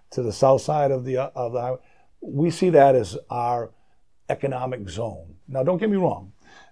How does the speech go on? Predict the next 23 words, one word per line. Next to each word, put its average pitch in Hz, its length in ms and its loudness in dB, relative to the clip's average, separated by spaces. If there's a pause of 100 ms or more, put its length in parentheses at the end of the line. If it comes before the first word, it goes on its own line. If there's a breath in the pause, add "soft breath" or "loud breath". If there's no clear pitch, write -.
There 123 360 0
are 120 40 2
a 117 60 -4
lot 127 180 2
of 123 80 -4
small 127 200 -6
businesses 139 520 0
that 160 100 -2
we 151 100 -2
support 135 440 -4
out 127 180 0
in 110 80 -8
other 131 220 -2
areas 139 260 0
of 135 60 -10
the 131 60 -12
community. 139 440 -8
We 107 160 -6
have 104 180 -8
other 120 200 0
housing, 127 500 -4
and 107 100 -8
we 107 200 -8